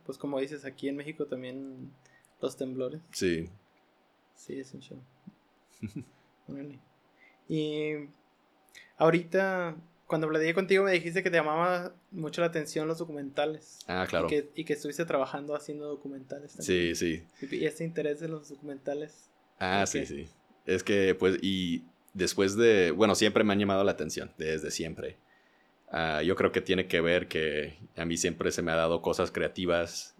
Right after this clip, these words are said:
Speaker 2: y mis papás, pues, lo, con sus, con sus carreras que tienen, pues, ahí está como algo entre cosas científicas y algo creativo, es lo que me ha llamado la atención, eso es lo que me, me gusta del, de los documentales.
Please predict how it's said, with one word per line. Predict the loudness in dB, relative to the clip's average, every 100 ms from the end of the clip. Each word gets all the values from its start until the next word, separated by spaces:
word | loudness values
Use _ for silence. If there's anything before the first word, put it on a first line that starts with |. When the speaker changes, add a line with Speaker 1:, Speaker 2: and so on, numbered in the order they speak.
| _
Speaker 2:
y | -12 -10 -8 -8 -8 -8
mis | -8 -6
papás, | -6 -2 0 0 -2 -6 -8 _ _ _ -4
pues, | -4 -2
lo, | -4 -4 -4
con | -4 -4
sus, | -6 -6 -6 -8 -12 _ _ _ _ _ _ -4
con | -2 -2 -6
sus | -6 -6 -4
carreras | -2 0 4 4 2
que | -2
tienen, | -2 -2 0 -2
pues, | -2 -4
ahí | -2 -4
está | -4 -6
como | -6 -4 0 0
algo | 0 -2 -4 -6
entre | -8 -6 -2 -2 -4 _ _ _ _ _ _
cosas | -4 -2 -2
científicas | -4 -6 -10 -6 -6 -6 -10 -16 _ _
y | -6 -2
algo | -2 -2
creativo, | -2 -2 -2 -4 -2 -2 -2
es | -4
lo | -6
que | -4
me | -4
ha |
llamado | -4 -2 -2
la | -4
atención, | -4 -6 -6 -6 -8 -10
eso | -10 -8
es |
lo | -8
que | -8
me, | -8
me | -6 -8
gusta | -8 -6
del, | -6 -6 -10
de | -8
los | -6
documentales. | -6 -6 -6 -4 -4 -6 -12